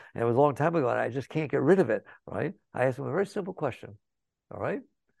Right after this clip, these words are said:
"If the same situation happened again, would you do the same thing?" You know, they say, "No way,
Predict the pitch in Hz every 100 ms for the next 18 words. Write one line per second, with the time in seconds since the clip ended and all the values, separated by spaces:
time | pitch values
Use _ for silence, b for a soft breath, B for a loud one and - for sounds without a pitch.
0 | _ _ _ _ _ _ _ _ _ 190
1 | 214 - 156 - - 180 208 240 - 190
2 | 165 170 139 135 135 104 107 123 139 127
3 | 117 117 92 90 98 110 98 104 113 110
4 | - 110 110 104 104 - _ _ _ _
5 | - 101 123 113 151 165 160 b b b
6 | _ _ 180 202 226 208 185 165 208 226
7 | 180 165